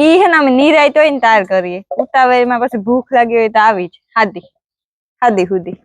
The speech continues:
હાલે. પછી મીઠું ને ચટણી જેવી તીખી કરવી હોય એવી.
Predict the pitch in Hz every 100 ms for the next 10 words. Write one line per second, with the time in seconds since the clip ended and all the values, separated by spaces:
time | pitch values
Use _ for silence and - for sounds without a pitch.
0 | - - _ _ - 202 180 - _ -
1 | - _ _ _ _ _ _ _ _ _
2 | _ _ _ _ _ _ _ _ - 85
3 | 82 _ _ _ _ _ - 294 285 277
4 | 294 302 254 214 202 269 269 247 196 226
5 | 247 208 262 262 220 240 247 202 175 165
6 | 180